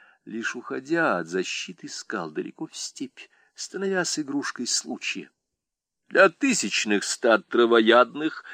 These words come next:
та дань, которую берут с них хищники, невелика. Она лишь способствует тому, чтобы они не размножались настолько, чтобы,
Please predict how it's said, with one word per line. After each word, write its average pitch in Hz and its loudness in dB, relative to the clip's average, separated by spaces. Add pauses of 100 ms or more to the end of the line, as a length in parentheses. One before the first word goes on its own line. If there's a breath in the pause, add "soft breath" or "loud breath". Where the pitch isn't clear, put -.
(200 loud breath)
та 139 8
дань, 98 4
которую 90 -4
берут 92 0
с - -6
них 90 -8
хищники, - -8
невелика. 117 -2 (400 soft breath)
Она 262 2
лишь 220 0
способствует - 0
тому, 139 -2
чтобы 127 0
они 131 2
не 123 2
размножались 131 4
настолько, 104 0
чтобы, 107 -2